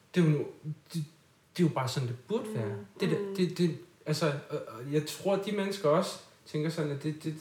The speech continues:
Speaker 1: det der sådan, man skal gøre, det, det,
Speaker 2: Ja.
Speaker 1: det, det, det at være et godt menneske gør. At være et godt menneske, det er ikke at, at, at gå ned og give en hjemløs tyve kroner, og så skrive på Instagram, "Ej, ej,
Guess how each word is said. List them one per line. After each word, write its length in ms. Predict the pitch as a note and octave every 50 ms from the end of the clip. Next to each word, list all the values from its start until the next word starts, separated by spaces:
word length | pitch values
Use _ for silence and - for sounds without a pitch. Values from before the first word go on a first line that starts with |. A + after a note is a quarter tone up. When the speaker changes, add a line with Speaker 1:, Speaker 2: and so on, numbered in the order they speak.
| -
Speaker 1:
det 120 | - E3 E3
der 80 | D#3+
sådan, 260 | D#3 - - E3 E3 D3+
man 180 | C#3+ D3 C#3+
skal 220 | - - - - -
gøre, 280 | - D#3 D#3 F3 F3+ F3 -
det, 120 | F3 D#3+ - - - - -
det, 100 | E3 D#3
Speaker 2:
Ja. 40 | D#3 D3 - - - -
Speaker 1:
det, 100 | D#3+ D3+ D3 -
det, 220 | - B2 A2+ A2 G#2+ - -
det 80 | E3 D#3+
at 100 | D3+ C#3
være 80 | C#3
et 100 | C3+ C3
godt 240 | - C#3 D3+ D3+ C#3+
menneske 340 | C3+ C3+ C#3+ D3+ - - C3+
gør. 260 | - - A#2 B2 C3+ B2+ - - - - - - - - - -
At 140 | - B2 A#2+
være 100 | B2+ A#2+
et 100 | A#2 -
godt 220 | - C#3 F3 F3+
menneske, 440 | F3+ D3+ C#3 C#3 D#3 D#3 - - F#3 -
det 180 | E3+ E3 A#2+ A#2+
er 40 | C3+
ikke 220 | E3+ - - - -
at, 360 | C#3 C3+ C3 B2+ A2 A#2+ B2 B2 - - - - -
at, 120 | C#3 C3+
at 260 | - - B2+ B2+ A#2+ -
gå 80 | -
ned 180 | B2 D3 F3 F#3
og 80 | E3 E3 -
give 160 | - D#3+ D#3 D#3
en 60 | D3+
hjemløs 440 | C3 B2+ B2+ C#3+ E3 E3+ D3+ B2+ -
tyve 260 | - - E3 E3+ F3 E3+
kroner, 560 | - - B2+ A#2+ B2+ C#3 D#3+ D#3+ D#3+ D#3+ - - - - -
og 100 | C#3+ C#3
så 100 | - D#3+
skrive 340 | - - - D3 C#3+ D#3 D#3+
på 140 | D#3 -
Instagram, 540 | C3 A#2+ B2+ - - E3 D#3+ - C#3+ C3+ C3+ C3+ - - - _ - -
"Ej, 160 | - - - - - - - - _ _ _ _
ej, 60 | -